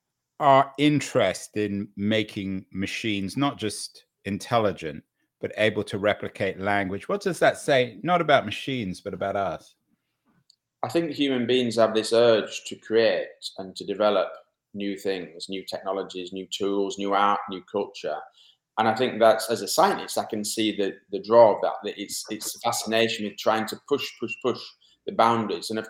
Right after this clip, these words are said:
Speaker 2: I think that's why we're forever trying to refine and, and, uh,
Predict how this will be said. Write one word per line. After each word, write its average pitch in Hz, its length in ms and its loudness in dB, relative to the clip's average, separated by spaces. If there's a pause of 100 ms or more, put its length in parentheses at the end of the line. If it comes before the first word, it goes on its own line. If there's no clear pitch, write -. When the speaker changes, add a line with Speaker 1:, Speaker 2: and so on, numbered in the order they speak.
Speaker 2:
I 113 80 2
think 123 260 -2
that's 117 300 2
why 110 380 6 (340)
we're 113 80 -2
forever 127 320 8
trying 110 380 2
to 104 160 -6
refine 110 640 2
and, 95 260 -8
and, 92 320 -12 (180)
uh, 90 220 -6